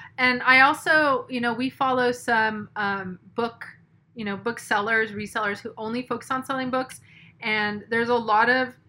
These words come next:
older books that sell for thousands of dollars.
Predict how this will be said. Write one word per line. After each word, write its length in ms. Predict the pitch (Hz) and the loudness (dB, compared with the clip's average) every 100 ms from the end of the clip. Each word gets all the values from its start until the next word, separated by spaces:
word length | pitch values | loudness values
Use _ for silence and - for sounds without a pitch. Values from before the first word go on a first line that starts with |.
| _ _ _ _ _ _ _ _ - | _ _ _ _ _ _ _ _ 0
older 800 | 240 233 240 240 240 240 - 196 | 2 2 4 4 4 2 -2 -8
books 420 | - 226 294 - | -4 0 0 -2
that 200 | - 214 | -2 -2
sell 300 | - 220 220 | -2 -2 -2
for 220 | - 262 254 | 0 -4 0
thousands 420 | 202 196 214 220 | 0 2 -2 -6
of 120 | 196 | -6
dollars. 560 | 185 175 180 156 - | -4 -6 -8 -12 -16